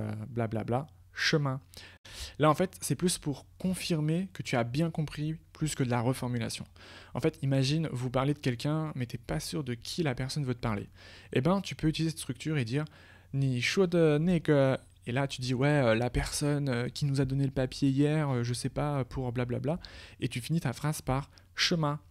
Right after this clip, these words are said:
Donc ça, c'est important de finir ta phrase par ces deux petits mots,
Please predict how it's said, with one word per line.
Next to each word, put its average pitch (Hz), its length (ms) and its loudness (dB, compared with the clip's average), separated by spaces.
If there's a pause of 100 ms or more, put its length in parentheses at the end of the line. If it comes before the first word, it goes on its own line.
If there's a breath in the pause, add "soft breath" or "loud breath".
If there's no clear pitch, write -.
(280 loud breath)
Donc 123 120 -2
ça, 160 100 0
c'est 165 140 0
important 143 320 -2
de 160 80 -2
finir 135 180 -2
ta 131 120 -4
phrase 151 180 -2
par - 160 -4
ces - 100 -10
deux 127 160 2
petits - 220 -6
mots, 175 240 0